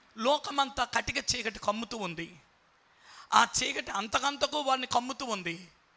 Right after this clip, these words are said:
అలాంటి చీకటి అనగా అపవాది, పాతాళ శక్తులు,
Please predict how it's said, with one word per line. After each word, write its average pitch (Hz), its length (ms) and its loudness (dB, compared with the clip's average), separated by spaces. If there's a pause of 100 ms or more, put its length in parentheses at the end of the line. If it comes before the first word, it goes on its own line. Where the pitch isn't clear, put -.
(500)
అలాంటి 233 460 6 (120)
చీకటి 240 420 0 (320)
అనగా 190 300 2 (760)
అపవాది, 190 680 2 (420)
పాతాళ 214 380 4
శక్తులు, 185 480 -2